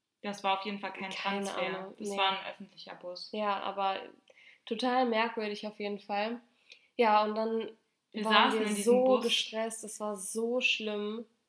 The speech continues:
Speaker 1: Wir saßen in diesem Bus und wir haben wirklich, ich hab auf die Uhr geguckt und ich hab gesehen, wie die Zeit einfach wegläuft.
Speaker 2: Mhm.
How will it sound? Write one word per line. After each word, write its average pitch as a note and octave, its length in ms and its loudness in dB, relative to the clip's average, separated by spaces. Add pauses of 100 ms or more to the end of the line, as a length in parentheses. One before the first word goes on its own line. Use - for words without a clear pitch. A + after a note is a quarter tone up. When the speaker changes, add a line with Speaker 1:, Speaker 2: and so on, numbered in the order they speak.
(180)
Speaker 1:
Wir A3+ 180 -8
saßen A3+ 320 -4
in A3 60 -4
diesem G#3 280 -4
Bus A3 320 -6
und G3+ 220 -6
wir G3+ 280 -4
haben A3+ 140 -8
wirklich, A#3 380 -8
ich - 140 -16
hab G#3+ 80 -14
auf A3 160 -14
die - 140 -14
Uhr B3+ 160 -2
geguckt C#4 420 -10
und A3+ 100 -6
ich G#3+ 160 -14
hab - 80 -20
gesehen, A#3 340 -8
wie A#3+ 140 -6
die - 220 -20
Zeit A#3+ 340 -8
einfach C4+ 400 -10
wegläuft. G#3+ 640 -10
Speaker 2:
Mhm. G#3 440 -10